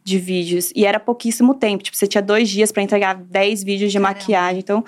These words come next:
Speaker 1: eu tava ali na correria, consegui passar pra segunda etapa. E aí eu tava vivendo essas coisas dentro de casa, né, essa falta de apoio, fora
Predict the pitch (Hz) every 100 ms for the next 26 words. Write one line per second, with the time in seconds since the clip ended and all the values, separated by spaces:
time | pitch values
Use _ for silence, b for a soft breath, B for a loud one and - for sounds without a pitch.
0 | B B B B - 220 240 254 254 247
1 | 254 254 247 247 262 262 233 254 262 262
2 | 254 254 254 247 247 247 214 220 - 277
3 | - 240 262 240 233 233 226 233 226 240
4 | 240 226 220 220 220 226 240 240 214 214
5 | 220 220 202 202 196 202 208 202 208 208
6 | 202 202 202 202 - 190 190 196 196